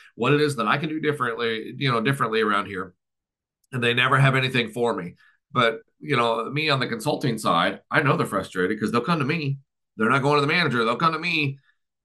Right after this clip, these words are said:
So, you know, the, the difficult truth bomb there for that leader or that manager is maybe it's not the fact that you're asking the question, maybe it's the fear of the response if they actually brought something to you, right? And so it's just easier as an employee to keep my head down, and I don't want employees just keeping their head down.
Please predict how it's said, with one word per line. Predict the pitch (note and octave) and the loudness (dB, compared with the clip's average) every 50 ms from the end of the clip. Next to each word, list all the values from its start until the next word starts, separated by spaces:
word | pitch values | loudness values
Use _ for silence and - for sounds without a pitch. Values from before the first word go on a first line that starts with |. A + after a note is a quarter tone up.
| _ - - | _ -10 -2
So, | - C#3+ C3+ C3 C3 C3 - - | 0 2 2 2 2 -2 -4 -6
you | C3+ | -4
know, | C3 B2+ A#2 | -4 -4 -4
the, | A2+ B2+ G#2+ - | -6 -8 -8 -6
the | - B2 - | -6 -6 -4
difficult | - E3 D#3 - D3 C#3+ C3+ A#2 | -2 -2 -4 -4 -6 -8 -8 -8
truth | - - D#3 F3 F3+ | -4 -4 -4 -4 -2
bomb | - C#3 B2+ A#2+ A#2 | 0 0 0 0 0
there | B2 B2 B2 | 0 -2 -2
for | A#2+ - A2+ | 0 -2 -2
that | G#2+ G#2+ G2+ F#2+ | 0 0 -2 -2
leader | G#2+ A#2 C3 C#3 D3+ C#3+ | -2 0 0 0 2 2
or | B2 A2+ | 2 2
that | A2 G#2+ G2 F2+ | 2 0 -2 -2
manager | G2+ A2+ D3 F3 E3+ C3+ A#2 G#2+ G#2+ | -4 -6 -4 -4 -6 -4 -2 -2 -2
is | G#2 G#2 G#2 G#2 | -2 -2 -4 -4
maybe | A2 - F3 F3 D#3 | -4 -4 -4 -2 -4
it's | D3 D3 C#3 | -4 -2 -2
not | C3 B2+ C3 | -2 -2 -2
the | C3 | -4
fact | C3 B2 A#2+ - | -6 -6 -6 -6
that | - - | -10 -12
you're | A2+ A2 G#2+ | -10 -8 -6
asking | A2 A#2 - - A2 G2 | -6 -8 -10 -12 -14 -16
the | F#2 | -14
question, | - B2+ B2+ C3+ D3 C#3 - A#2 G2+ | -10 -6 -6 -6 -6 -6 -10 -10 -10
maybe | G2+ G2+ A2 C3+ C#3 | -8 -6 -4 -4 -4
it's | C#3 C3+ - | -4 -4 -6
the | - A2+ G#2+ | -10 -10 -10
fear | - A#2 A#2+ A#2+ A2+ | -8 -8 -6 -6 -6
of | A2 | -6
the | A2 G2 | -6 -10
response | F#2+ F#2+ - - A#2 A#2 A#2+ A#2+ - | -10 -12 -14 -8 -6 -6 -6 -6 -8
if | G#2+ - | -12 -12
they | - G2+ | -8 -6
actually | G2 G#2 G#2+ - A2 G2+ | -6 -6 -6 -6 -8 -8
brought | F#2 - G2 G2 F#2+ - | -6 -4 -4 -6 -6 -6
something | - F#2 E2+ - F2 E2+ | -8 -12 -12 -12 -16 -16
to | - F2 | -14 -12
you, | D#2+ - F2+ F2+ - _ _ _ _ _ _ _ _ _ _ _ _ _ _ _ - | -12 -12 -12 -12 -16 _ _ _ _ _ _ _ _ _ _ _ _ _ _ _ -4
right? | G#2+ A#2+ C3+ C#3+ C#3+ - A2 | -2 0 0 0 -2 -4 -12
And | G#2+ - | -8 -4
so | B2 A#2 | 0 0
it's | A2+ - | 0 0
just | - C#3 - - | 0 -2 -2 -2
easier | F2 G#2 A#2+ B2+ B2+ C3 D3+ D#3 D#3+ | -2 0 0 0 0 0 -2 -2 0
as | E3 D#3 F3 | 0 0 0
an | F3 | -2
employee | D3+ C#3 D3+ C#3+ C#3+ D3+ D3+ | -2 0 0 2 4 4 2
to | B2 A2 | 2 -2
keep | - B2+ D3 C#3+ | -2 -2 0 0
my | D3 C#3+ | 2 2
head | C#3+ D3 C#3+ C3+ | 2 2 2 0
down, | B2+ A2+ G#2 G2 G#2 G#2+ G2+ | 0 -2 0 0 0 -2 -4
and | G#2+ A2 | -8 -6
I | B2 C#3 | -4 -4
don't | D3+ C3+ B2+ | -4 -2 -2
want | C#3 C3+ C3+ C3+ C3+ - | 0 0 0 0 -2 -6
employees | A#2 G#2+ G#2+ G#2+ B2+ B2 A#2+ A#2+ G#2+ G#2+ | -16 -20 -20 -16 -12 -10 -8 -8 -8 -10
just | A2+ G#2+ - | -14 -16 -18
keeping | - - - - A#2 A#2 A2 | -20 -20 -16 -16 -14 -12 -8
their | G#2+ G#2+ | -8 -8
head | A2+ A2 G#2 | -8 -8 -10
down. | F#2+ F2+ F2+ F2+ | -12 -16 -18 -18